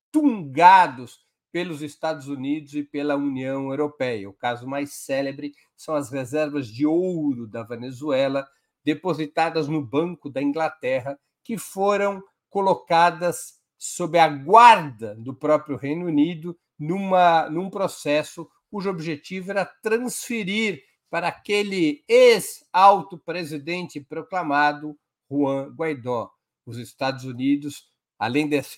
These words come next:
caso no Banco da Inglaterra, do ouro venezuelano no Banco da Inglaterra, outro caso que ficou célebre foi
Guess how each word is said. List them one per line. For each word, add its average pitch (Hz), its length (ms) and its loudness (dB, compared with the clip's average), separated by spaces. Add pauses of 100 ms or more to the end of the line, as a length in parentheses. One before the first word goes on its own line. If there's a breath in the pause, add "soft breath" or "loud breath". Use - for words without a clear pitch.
(140)
caso 151 340 2
no 131 80 -4
Banco 127 320 -8
da 117 80 -10
Inglaterra, 127 540 -6
do 113 120 -12
ouro 139 240 0
venezuelano 127 520 -8
no 131 100 -6
Banco 120 300 -6
da 151 100 -4
Inglaterra, 175 560 0
outro 147 300 0
caso 151 320 2
que 156 100 -12
ficou 175 300 -14
célebre 160 580 -6 (400)
foi 196 540 -4